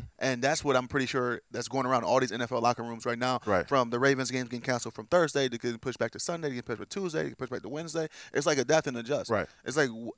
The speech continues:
Speaker 1: at what point does players on this, you know, Monday or Sunday that's getting ready, that's under impression that they're gonna play Tuesday,
Speaker 2: Mm-hmm.
Speaker 1: get into the routine of a day or two before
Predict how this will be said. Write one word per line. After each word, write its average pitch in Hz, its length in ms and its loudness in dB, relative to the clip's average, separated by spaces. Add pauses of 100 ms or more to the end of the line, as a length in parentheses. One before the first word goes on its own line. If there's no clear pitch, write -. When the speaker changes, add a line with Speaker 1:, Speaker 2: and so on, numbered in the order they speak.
Speaker 1:
at 135 180 4
what 151 280 2
point 165 400 -4 (880)
does 131 540 2 (580)
players 135 720 4
on 127 160 -2
this, 123 260 -2 (460)
you 131 80 -18
know, 110 140 0
Monday 113 600 0
or 113 180 -4
Sunday 123 500 0 (280)
that's 123 140 -2
getting 127 180 -4
ready, 127 220 0
that's 113 220 -4
under 131 140 -4
impression 123 240 -4
that 113 100 -4
they're 113 120 -4
gonna 107 160 -4
play 87 180 -6
Tuesday, 117 440 -4
Speaker 2:
Mm-hmm. 104 240 -14
Speaker 1:
get 143 180 0
into 143 200 -2
the 135 140 4
routine 143 540 -4
of 120 140 -2
a 113 60 -2
day 139 260 2
or 120 120 2
two 151 200 -6
before 123 460 0